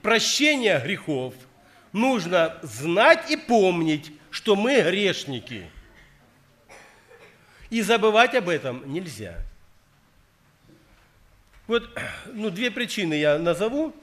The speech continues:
почему это необходимо помнить. В послании к Галатам написано:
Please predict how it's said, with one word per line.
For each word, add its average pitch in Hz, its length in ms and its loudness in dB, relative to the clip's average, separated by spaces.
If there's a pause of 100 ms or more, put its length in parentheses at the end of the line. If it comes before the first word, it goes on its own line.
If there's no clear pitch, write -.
(500)
почему 214 540 0
это 233 300 -2
необходимо 170 960 -4 (640)
помнить. 127 680 -2 (1500)
В - 120 -20
послании 262 680 4
к 190 40 -6
Галатам 135 760 -2
написано: 123 840 -4